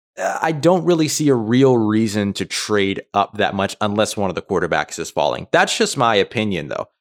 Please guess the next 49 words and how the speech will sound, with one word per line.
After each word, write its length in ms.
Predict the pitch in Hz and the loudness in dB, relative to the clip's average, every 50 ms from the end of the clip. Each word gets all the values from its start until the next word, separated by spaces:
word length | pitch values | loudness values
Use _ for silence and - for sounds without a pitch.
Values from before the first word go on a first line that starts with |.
| _ _ | _ _
right? 320 | - 98 107 107 - - - _ - 143 - - | 0 0 2 0 -2 -6 -12 _ -20 -18 -8 -6
People 260 | 202 208 - 196 147 | -4 -2 0 0 2
may 140 | 135 127 120 | 2 2 2
disagree. 580 | 104 110 104 - - - - 90 65 - - _ _ _ _ - | 2 0 -2 -2 -6 -6 -6 -6 -6 -6 -10 _ _ _ _ -2
Some 180 | - 143 151 | 0 0 2
folks 300 | 139 170 165 151 123 117 | 4 4 2 2 2 0
may 100 | 135 131 | 0 0
feel 220 | 127 - 139 135 127 | 2 2 2 4 4
like, 160 | 120 110 107 | 2 2 2
"Hey, 240 | 127 127 123 113 101 | 2 2 2 2 0
trade 420 | - - 131 127 120 117 98 87 | 0 0 2 2 2 2 0 0
this 220 | 123 147 143 - | 0 0 2 0
year's 140 | 147 139 127 | 0 -2 0
first, 260 | - 139 135 123 - | 0 0 -2 0 0
next 240 | 135 135 135 - - | 0 -2 -2 0 -2
year's 140 | 139 127 131 | -2 -2 0
first, 360 | - 139 139 135 135 - - _ _ _ _ _ _ _ | 2 2 2 2 0 -4 -10 _ _ _ _ _ _ _
next 300 | - 120 135 135 135 - | -2 0 0 0 0 0
year's 180 | 143 135 127 - | 0 2 2 2
second, 440 | - - 143 139 139 147 139 - - - | 2 2 2 2 2 0 0 0 -2 -2
and 180 | 117 110 120 147 | -2 0 2 2
this 180 | 156 - - | 2 2 2
year's 200 | 135 113 104 - | 2 0 0 2
second, 340 | - 147 123 120 - 127 113 - | 2 2 2 2 2 0 -2 -2
and 160 | 107 101 98 | -4 -4 0
get 120 | 98 135 139 | 2 2 2
into 160 | 139 120 120 | 2 0 -2
the 120 | 117 113 | -2 -2
top 340 | - - 127 123 131 - _ | -2 -2 -2 -2 -2 -4 _
ten, 440 | - - 143 156 143 127 123 123 - _ _ - | -4 -2 0 0 0 0 -2 -4 -8 _ _ 0
or 140 | - 117 113 | 2 2 2
at 80 | 107 | 2
least 180 | 117 120 107 - | 2 -2 -4 -4
as 100 | 101 - | -8 -4
close 240 | - 139 139 123 - | -2 0 0 0 -2
to 40 | |
the 60 | 113 - | -4 -2
top 200 | 123 117 117 - | 0 0 0 0
ten 140 | - 113 | -2 -2
as 120 | 104 92 - | -2 -2 0
possible 360 | - 135 - 160 - 123 113 | 0 0 0 0 -2 -4 -2
to 60 | 110 | 0
go 100 | 101 101 | 0 0
and 100 | 101 101 | 0 0
get 120 | 101 95 - | -2 -4 -6
your 80 | 87 | -6
quarterback." 460 | - - 127 107 92 - 50 - - _ - | -2 -2 -2 0 -2 -4 -6 -8 -10 _ -4
That's 220 | 98 87 - - | -2 -2 -2 -4
fine. 300 | - - 135 123 85 | -2 -2 0 0 -2